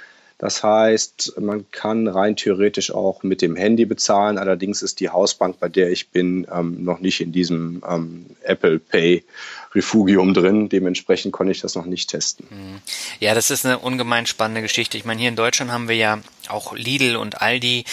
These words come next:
Speaker 2: Ähm, da kann ich auch kontaktlos bezahlen bis fünfundzwanzig Euro. Danach muss ich dann einen pin eingeben oder unterschreiben.
Speaker 1: Mhm.
Speaker 2: Und, ähm,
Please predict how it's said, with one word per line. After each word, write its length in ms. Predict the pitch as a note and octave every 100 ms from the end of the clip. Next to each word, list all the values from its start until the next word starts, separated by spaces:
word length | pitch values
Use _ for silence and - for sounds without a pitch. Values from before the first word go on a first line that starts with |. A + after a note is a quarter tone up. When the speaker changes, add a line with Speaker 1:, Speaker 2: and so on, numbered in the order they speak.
| - - -
Speaker 2:
Ähm, 140 | G2+
da 80 | G2+
kann 200 | B2 A2+
ich 120 | A2+
auch 140 | A2+
kontaktlos 480 | - A2+ A#2+ - A#2
bezahlen 400 | - - A#2 A#2+
bis 80 | -
fünfundzwanzig 580 | A#2 A2+ - G2+ - -
Euro. 300 | C3 C#3 C3
Danach 360 | A2 G#2 G#2+
muss 200 | A#2 A2
ich 120 | G#2+ -
dann 160 | G#2
einen 160 | G#2 G2+
pin 200 | C3+ C3+
eingeben 400 | B2+ B2 B2 A2+
oder 160 | G#2+
unterschreiben. 560 | G#2+ G#2+ G2+ - G#2+ B2+ -
Speaker 1:
Mhm. 340 | G2+ F#2 A#2+ - _ -
Speaker 2:
Und, 340 | - A2+ G#2 G2+
ähm, 320 | G#2+ G#2